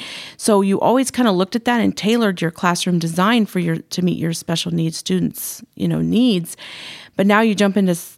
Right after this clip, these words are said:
to gen ed, you've got thirty-four students in a fourth grade class,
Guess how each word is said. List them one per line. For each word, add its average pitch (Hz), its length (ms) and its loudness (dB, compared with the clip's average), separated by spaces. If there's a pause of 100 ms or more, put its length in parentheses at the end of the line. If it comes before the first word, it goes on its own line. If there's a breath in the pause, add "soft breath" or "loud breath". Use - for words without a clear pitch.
to 190 100 -4
gen 170 280 2
ed, 226 160 2
you've 202 140 -6
got - 200 -4
thirty-four 185 500 0
students 170 520 -2
in 170 80 -2
a 170 40 -2
fourth 160 320 -6
grade 160 180 -2
class, 165 480 0